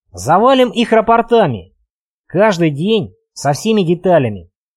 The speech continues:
Можно излагать с художественными подробностями. Покровавее, чтоб пробрало до костей.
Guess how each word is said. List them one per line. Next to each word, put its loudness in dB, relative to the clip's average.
Можно 0
излагать 0
с -18
художественными 0
подробностями. -2
Покровавее, 0
чтоб -4
пробрало 2
до 0
костей. -6